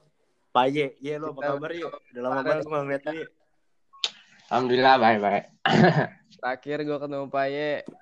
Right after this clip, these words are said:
Speaker 2: mak-, apa? Enif ya?
Speaker 3: Yoi.
Speaker 2: Eh, udah setahun anjing, nih udah mau tanggal, udah mau Enif lagi kita.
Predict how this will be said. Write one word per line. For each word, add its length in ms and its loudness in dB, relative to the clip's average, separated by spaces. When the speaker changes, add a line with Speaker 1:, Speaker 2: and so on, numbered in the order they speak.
Speaker 2:
mak-, 320 -10
apa? 220 -6
Enif 240 -6
ya? 320 2
Speaker 3:
Yoi. 400 4
Speaker 2:
Eh, 160 -4
udah 160 -6
setahun 400 -4
anjing, 320 -6
nih 160 -4
udah 160 -2
mau 80 -6
tanggal, 480 -2
udah 160 -10
mau 160 -8
Enif 240 -6
lagi 320 -4
kita. 240 -12